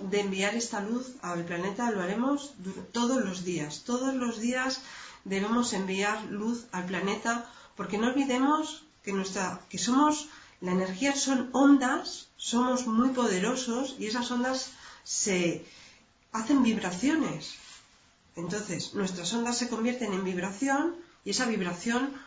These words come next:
nosotros somos capaces de enviarla. Y esas secuencias las vamos a enviar. Es muy importante que lo hagamos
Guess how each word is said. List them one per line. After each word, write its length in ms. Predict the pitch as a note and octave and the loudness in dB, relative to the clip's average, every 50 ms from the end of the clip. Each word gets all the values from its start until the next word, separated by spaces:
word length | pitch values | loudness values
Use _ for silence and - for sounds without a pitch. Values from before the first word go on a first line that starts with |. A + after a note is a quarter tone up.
| - _ | -12 _
nosotros 400 | G3+ G#3 G3 F#3 A3+ A3+ A#3+ A#3+ | -4 -2 -2 -2 -2 -2 -2 -2
somos 420 | - B3+ B3 B3 B3+ B3 - - - | 0 0 0 0 0 -2 -4 -6 -4
capaces 720 | - G3+ F3 F3 F#3 A3 A#3 A#3+ - C#4 C4 C4 - - E3 | -4 -4 -2 -2 -2 -2 -2 0 -2 -2 -2 -2 -4 -4 -2
de 100 | F3+ F3+ | 0 0
enviarla. 680 | F3 E3+ E3+ E3 E3 E3+ E3+ D#3+ - - - - - - _ _ _ _ _ _ _ _ | 0 0 0 0 2 2 2 0 -2 -4 -10 -14 -16 -20 _ _ _ _ _ _ _ _
Y 60 | G3 G3 | -8 -6
esas 180 | - A3+ A3+ | -2 0 0
secuencias 480 | - A3 A3 A#3+ A#3+ A#3 B3 A#3+ A3+ G3+ | 0 0 0 0 0 0 0 0 -2 -2
las 180 | F#3+ F3+ - | -4 -4 -2
vamos 300 | F#3 G3+ G3+ G3 F#3 - | -2 -2 -2 -2 -2 -2
a 60 | F#3 E3+ | -2 -2
enviar. 300 | E3 D3+ C#3+ D3 - - - - - - - - - - | -4 -4 -6 -8 -10 -14 -20 -20 -20 -20 -20 -18 -8 -6
Es 140 | G3+ G3+ | 0 2
muy 160 | A3+ A#3+ C4+ C#4+ | 4 6 6 6
importante 680 | C#4+ B3+ - A3 G3+ G3+ - A#3+ B3 B3 B3 C4+ B3+ - | 6 4 2 0 -2 0 -2 -2 -2 -2 -2 -4 -4 -2
que 80 | G#3 | -2
lo 100 | F#3 F3+ | -2 -2
hagamos 640 | E3+ E3 F3 G#3 A#3 B3+ C#4+ D#4 E4+ - - - | -2 -2 0 0 0 2 0 0 -2 -4 -8 -14